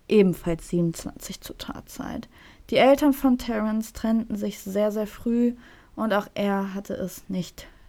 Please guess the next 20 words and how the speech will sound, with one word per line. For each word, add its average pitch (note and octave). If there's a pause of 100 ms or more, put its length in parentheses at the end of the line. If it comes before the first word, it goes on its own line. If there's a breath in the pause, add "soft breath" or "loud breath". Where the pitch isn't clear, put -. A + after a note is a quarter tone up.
(160 soft breath)
leicht. D#3+ (120)
Terence A#3+
und G#3
sein G#3
Bruder G#3+ (360 loud breath)
lebten G#3+
dann G3
zeitweise G#3
bei F#3+
dessen F#3+
Vater A3+ (520 loud breath)
und G3 (300)
das -
muss F#3+
man G3+
si-, F#3+
sich -
jetzt G3+
mal F#3
vorstellen, G3